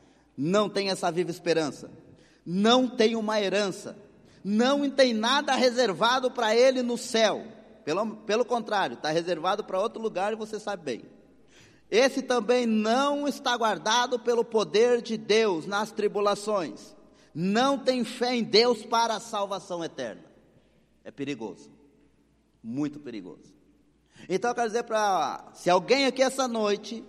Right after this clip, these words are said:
não aceitou Jesus Cristo como Senhor Salvador, não se rendeu, não entregou a vida pra Jesus,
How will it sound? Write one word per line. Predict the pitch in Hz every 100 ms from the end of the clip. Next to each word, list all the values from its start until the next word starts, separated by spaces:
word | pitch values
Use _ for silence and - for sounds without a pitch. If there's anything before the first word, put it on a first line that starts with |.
| - - _ _ _ - 202 190 - _ 151
não | 170 202 269 285
aceitou | - 277 269 262
Jesus | 247 240 -
Cristo | 247 220
como | - 240 226
Senhor | 240 226
Salvador, | 226 214 208 180 139 117 - 180
não | 208 277
se | 262 247
rendeu, | 220 240 220 220 190 214 - 185
não | 220 269 277
entregou | 277 254 233 262
a | 262
vida | 175 147 254 247 254
pra | 247 226
Jesus, | 233 208 226 185 -